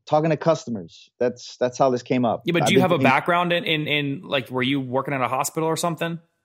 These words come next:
Speaker 1: We are outsiders to healthcare. I've been doing email for a long time. And,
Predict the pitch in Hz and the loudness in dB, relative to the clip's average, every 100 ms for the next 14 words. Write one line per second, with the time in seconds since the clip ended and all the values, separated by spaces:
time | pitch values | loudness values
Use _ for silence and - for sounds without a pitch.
0 | _ _ _ _ _ _ _ - 139 170 | _ _ _ _ _ _ _ 0 4 6
1 | 151 143 143 151 131 117 123 117 110 - | 6 4 2 2 2 0 0 0 -2 -2
2 | 98 98 95 _ 117 135 139 135 131 135 | -4 -4 -12 _ 0 2 4 2 2 2
3 | 131 127 - 117 120 127 131 123 127 123 | 4 2 4 4 4 4 4 4 4 2
4 | 123 _ _ _ _ _ _ _ 123 123 | -2 _ _ _ _ _ _ _ 2 2
5 | 117 113 107 | 2 2 0